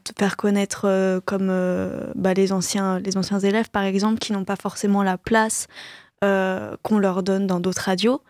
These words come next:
Donc là, ça leur permet de venir dans un endroit qu'ils connaissent déjà et de reprendre la place qui, enfin, ils sont déjà à l'aise, du coup, bah, juste, euh, ils reprennent leur place.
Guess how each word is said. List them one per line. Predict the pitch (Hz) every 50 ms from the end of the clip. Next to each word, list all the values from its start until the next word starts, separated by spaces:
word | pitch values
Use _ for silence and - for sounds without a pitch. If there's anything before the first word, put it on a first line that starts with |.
| _ _ _ _ - -
Donc | 196 202
là, | 202 202
ça | 208 208
leur | 196 180 170
permet | 202 196 202 208 208
de | 190 185 190 180 208
venir | 196 202 196 196 202 208 220 220
dans | 202 190 196
un | 190
endroit | 190 190 185 185 208 202 202
qu'ils | - - 208
connaissent | - 202 196 190 196 190 185
déjà | 196 196 196 190 202 208 214 240 254 _ _ _ _ _ _ _ _ -
et | 208 202 202 196 190 190 190
de | 175 - 185 180 185
reprendre | 185 180 208 202 - - 226 220 208
la | 202 196
place | - 214 214 220 214 -
qui, | - - - 208 190 190 185 185 180 180 180 180 180
enfin, | - 196 185 180
ils | 185 190
sont | - - 202
déjà | 185 196 190 185 196 185
à | 190
l'aise, | 202 226 233 220 196
du | 190 - -
coup, | - 214
bah, | 214 202 180 180 175 180 180 180
juste, | 180 190 196 - - -
euh, | 196 196 196 -
ils | 190 180
reprennent | - 185 - - 202 196 185
leur | 196 175 -
place. | - 202 202 214 226 - -